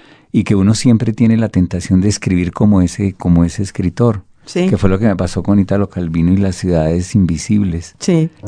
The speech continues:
Speaker 1: que eso es una berraquera. Y yo, de hecho, escribí un libro que se llama El libro de ciudades, y ella me dijo, "Che,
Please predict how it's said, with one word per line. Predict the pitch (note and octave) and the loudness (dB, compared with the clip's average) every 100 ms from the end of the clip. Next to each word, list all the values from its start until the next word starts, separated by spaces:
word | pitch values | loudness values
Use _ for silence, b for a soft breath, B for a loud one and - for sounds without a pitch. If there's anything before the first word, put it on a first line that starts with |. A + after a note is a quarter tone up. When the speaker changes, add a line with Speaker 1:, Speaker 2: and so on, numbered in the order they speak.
| - | -4
Speaker 1:
que | F2 | -2
eso | E2 - | -2 -4
es | F2+ - | -4 0
una | F#2 G2 | 2 4
berraquera. | G2 E2+ D#2 G2 F2+ E2+ | 2 0 -4 -6 -4 -4
Y | |
yo, | D#2+ E2 D#2 G#2 F2+ | -2 -4 -2 -4 0
de | F#2+ | 0
hecho, | F2+ - | 0 -2
escribí | A2 - F2 | -6 -2 0
un | E2+ | 0
libro | F2 | -2
que | G2 | -2
se | F#2+ | -2
llama | E2+ | -2
El | F2 | -2
libro | F2 F2+ | -2 0
de | F#2+ | -2
ciudades, | - G#2 G2 E2+ G2 | -2 0 0 -2 -2
y | |
ella | F2+ G2+ | 0 2
me | F#2+ | 0
dijo, | F2 F#2+ | -2 -4
"Che, | - D#3+ C#3 - | -4 -4 -4 -8